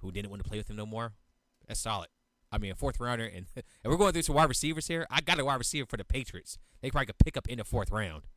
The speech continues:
and it'll be a, probably a solid contributor for the next decade. Um,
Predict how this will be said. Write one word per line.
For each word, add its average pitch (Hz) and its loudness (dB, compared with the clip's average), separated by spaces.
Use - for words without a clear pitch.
and 110 -4
it'll 113 0
be 110 0
a, 110 0
probably 117 0
a 90 -6
solid 110 -6
contributor 82 -10
for - -8
the 110 -6
next 104 -10
decade. 85 -4
Um, 95 -2